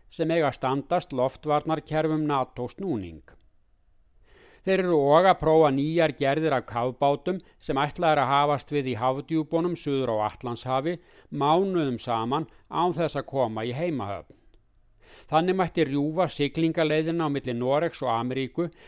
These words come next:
en Norðmenn rekna alltaf með að Bandaríkjamenn komi til hjálpar verði ráðist á Norður-Noreg. Og Rússar hafi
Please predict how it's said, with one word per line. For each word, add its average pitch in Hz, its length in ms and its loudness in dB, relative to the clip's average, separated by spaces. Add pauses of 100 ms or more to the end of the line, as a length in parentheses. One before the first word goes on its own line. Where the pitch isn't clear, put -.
(140)
en 147 220 0
Norðmenn 160 600 2
rekna 143 360 -2
alltaf 131 260 -4
með 135 200 0
að 120 120 -4
Bandaríkjamenn 143 880 -2
komi 135 240 0
til 110 160 -8
hjálpar 120 560 -4 (240)
verði 151 400 0
ráðist 139 480 0
á 120 80 -4
Norður-Noreg. 107 800 -6 (800)
Og 160 160 2
Rússar 170 400 0
hafi 160 240 2